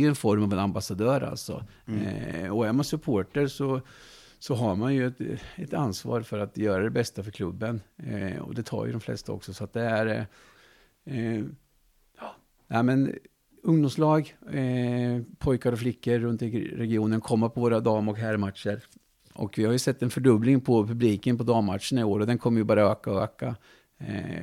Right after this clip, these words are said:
Speaker 1: det är fantastiskt, eh, arbete som de gör alla runt damlaget och tjejerna är otroligt, eh,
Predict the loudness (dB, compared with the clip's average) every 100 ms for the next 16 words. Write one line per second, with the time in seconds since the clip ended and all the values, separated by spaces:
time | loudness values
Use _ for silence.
0 | -8 -8 -6 -4 -4 -4 -8 -10 -8 -2
1 | 0 0 -6 -16 -20 -20 -20 -20 -20 -20
2 | _ 2 4 6 6 6 4 2 4 4
3 | 6 6 6 4 4 4 4 4 0 0
4 | 0 2 2 2 0 -2 -2 -4 0 0
5 | 2 0 0 0 -2 -2 2 4 2 -2
6 | -6 -4 -2 -4